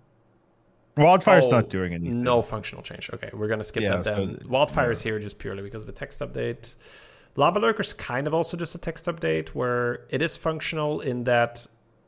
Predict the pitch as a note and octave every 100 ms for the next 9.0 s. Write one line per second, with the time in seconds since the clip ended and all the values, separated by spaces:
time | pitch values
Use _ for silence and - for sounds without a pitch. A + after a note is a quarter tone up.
0 | _ _ _ _ C#3+ C#3 C3+ C3 C3+ C#3+
1 | C#3+ B2 A2+ A#2+ A#2+ - B2 B2+ - F3
2 | D4+ - - - - - - _ _ B2
3 | G#2 - - - - - A2 G#2 - A2+
4 | B2 A2+ B2+ C3+ D3 E3 E3+ - _ -
5 | _ _ _ - A2 A2+ A#2+ A#2+ B2+ A2+
6 | A2 - B2+ C3 - - A2 A#2+ A2+ G#2+
7 | A#2 C3 F3+ - G#3 F3+ C3 A#2 - -
8 | A#2+ A#2+ A2+ - A#2 A2+ - A#2 - -